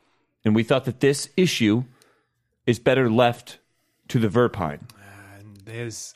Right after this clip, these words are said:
Speaker 2: actually another element that we need to go over, and that's the Inquisitor.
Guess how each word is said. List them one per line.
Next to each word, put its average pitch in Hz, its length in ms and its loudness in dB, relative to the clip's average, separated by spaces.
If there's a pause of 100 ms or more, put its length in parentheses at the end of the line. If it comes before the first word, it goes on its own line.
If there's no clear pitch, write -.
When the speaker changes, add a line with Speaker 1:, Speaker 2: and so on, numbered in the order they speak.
Speaker 2:
actually 123 580 -12
another 127 460 -4
element 113 520 -6
that 104 160 -14
we 107 140 -14
need 104 280 -16
to 110 100 -20
go 104 260 -6
over, 101 280 -8 (720)
and 110 220 -10
that's 110 200 -10
the 104 160 -12
Inquisitor. 95 480 -18